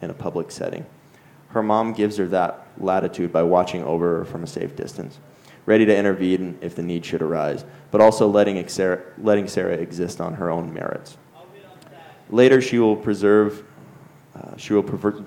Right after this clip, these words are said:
preserve moments in a journal, her mom writing and reading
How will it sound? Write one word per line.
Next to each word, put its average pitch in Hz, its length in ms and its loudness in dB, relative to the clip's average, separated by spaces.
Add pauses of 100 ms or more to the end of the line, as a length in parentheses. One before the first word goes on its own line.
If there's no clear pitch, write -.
preserve 113 720 0
moments 98 460 -4
in 90 160 -8
a 90 40 -6
journal, 85 480 -4 (260)
her 98 140 -4
mom 95 480 0 (100)
writing 87 580 -2
and 85 240 -8
reading 87 440 -6